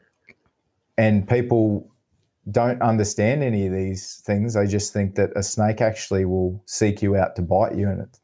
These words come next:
and, yeah, they, it's, they're just really misunderstood. So that was what I had to say, and, um, I got really good feedback on it. I was happy with sort of <sighs> the,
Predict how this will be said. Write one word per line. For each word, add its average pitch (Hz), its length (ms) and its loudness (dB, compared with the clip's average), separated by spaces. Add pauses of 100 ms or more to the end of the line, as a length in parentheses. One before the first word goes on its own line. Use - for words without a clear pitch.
and, 95 300 -8 (360)
yeah, 95 180 -4
they, 90 200 -6
it's, 101 200 -2
they're 113 140 0
just 117 220 0
really 95 220 4
misunderstood. 92 640 0
So 95 240 2 (480)
that 147 180 2
was 120 160 2
what 127 140 2
I 117 140 2
had 113 220 0
to 101 80 -6
say, 117 400 2
and, 98 280 -4 (140)
um, 92 340 -8 (240)
I 113 100 0
got 123 160 2
really 104 220 0
good 95 180 -4
feedback 107 460 0
on 104 160 -2
it. 117 100 0
I 110 40 2
was 95 160 -2
happy 104 320 -2
with 98 240 -6 (120)
sort 104 220 -6
of 95 160 -6 (1400)
<sighs> - 720 -14
the, 101 380 2